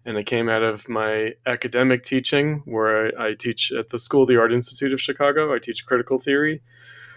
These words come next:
uh, in the art history department, and I taught for many years at the University of Chicago in the social sciences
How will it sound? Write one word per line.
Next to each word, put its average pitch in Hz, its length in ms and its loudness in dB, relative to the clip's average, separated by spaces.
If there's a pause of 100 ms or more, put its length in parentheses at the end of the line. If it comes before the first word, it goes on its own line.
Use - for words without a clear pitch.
(380)
uh, 120 360 4
in 120 180 0
the 117 120 2
art 117 140 4
history 131 280 2
department, 147 600 0
and 113 300 0
I 113 120 0
taught 117 280 0
for 120 100 -8
many 113 280 0
years 110 260 0
at 107 80 -8
the 107 100 -8
University 104 420 -4
of 98 60 -6
Chicago 107 560 2
in 104 120 0
the 104 60 0
social 107 340 -2
sciences 104 680 0